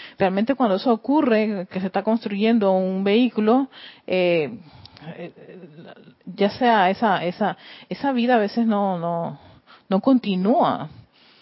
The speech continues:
se desintegra y los padres, ¡ah, qué tristeza! Pero realmente lo que hubo fue, fue ahí un acto de misericordia cuando sencillamente no, no se completó todo ese plan para que ese cuerpo,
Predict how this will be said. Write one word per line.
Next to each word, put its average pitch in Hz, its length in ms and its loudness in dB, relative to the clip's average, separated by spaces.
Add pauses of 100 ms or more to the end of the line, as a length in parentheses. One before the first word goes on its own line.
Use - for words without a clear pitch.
(180)
se - 120 -2
desintegra 196 960 0
y 165 100 -6
los 175 140 -6
padres, - 400 -2
¡ah, 302 300 -2
qué 240 100 -2
tristeza! 226 520 -2
Pero 180 340 -4 (560)
realmente 208 400 0
lo 247 100 0
que 208 100 -6
hubo 214 180 0
fue, 208 200 0
fue - 200 -2
ahí 202 120 0
un 202 140 -2
acto 202 260 -2
de 202 100 0
misericordia 170 720 -2
cuando 165 360 -2 (320)
sencillamente 190 840 -2
no, 185 600 0 (380)
no 190 220 0
se 220 160 -4
completó 185 800 -2 (160)
todo 190 380 2
ese 185 240 -2
plan 185 540 -2 (880)
para 196 300 6
que 175 180 -4
ese 185 340 -4 (280)
cuerpo, 202 460 4